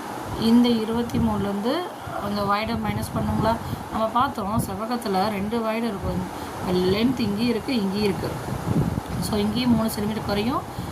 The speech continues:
இங்கேயும் மூணு சென்டிமீட்டர் குறையும். அதே மாதிரி தான் பிரெத்லேயும் இங்கேயும் மூணு சென்டிமீட்டர், இங்கேயும் மூணு சென்டிமீட்டர். அதனால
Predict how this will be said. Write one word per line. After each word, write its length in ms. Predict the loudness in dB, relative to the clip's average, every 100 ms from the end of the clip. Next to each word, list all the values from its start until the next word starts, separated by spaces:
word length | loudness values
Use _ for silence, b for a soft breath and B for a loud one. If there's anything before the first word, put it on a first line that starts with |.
| -4
இங்கேயும் 240 | 0 4 4
மூணு 180 | 2
சென்டிமீட்டர் 360 | -2 -2 -2 0
குறையும். 260 | 0 0 0
அதே 140 | 2
மாதிரி 160 | 2 2
தான் 140 | -2
பிரெத்லேயும் 340 | -4 -2 0
இங்கேயும் 220 | 0 0 0
மூணு 140 | 0
சென்டிமீட்டர், 400 | 0 2 2 2
இங்கேயும் 280 | 0 2 2
மூணு 160 | 0
சென்டிமீட்டர். 400 | -2 -2 -2 -2 -4 B B -4
அதனால 440 | -2 0 0 0